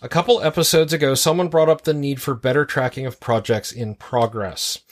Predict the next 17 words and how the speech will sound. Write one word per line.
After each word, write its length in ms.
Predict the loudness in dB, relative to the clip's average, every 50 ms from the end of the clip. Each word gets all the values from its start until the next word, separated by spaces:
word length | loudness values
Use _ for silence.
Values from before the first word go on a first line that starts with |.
| -20 -20 -20 -20 -8
I 100 | 0 0
really 380 | 2 2 4 4 6 6 6 6
wish 200 | 6 4 4 4
there 100 | 2 2
was 140 | 2 2 2
a 80 | 0
non-crafting 840 | 0 2 4 6 6 6 6 4 2 0 0 0 0 -2 -4 -6 -6 -6
specific 500 | -6 -4 -4 -2 -2 -2 -2 -4 -4 0
project 340 | 2 2 2 2 0 -4 -2
tracking 380 | 0 0 0 0 -2 -6 -8
platform 640 | -4 -2 -2 -2 -2 -4 -6 -6 -4 -4 -4 -4 -6 -10 -16 -20 -20 _ 0
that 140 | 0 2 4
worked 220 | 4 2 2 4
like 160 | 2 2 4
Ravelry 640 | 4 4 4 4 4 2 0 -2 -2 -4 -4 -4 -2
dot 240 | -2 -2 -2 -4 -4
com. 440 | -4 -2 0 0 0 -2 -4 -8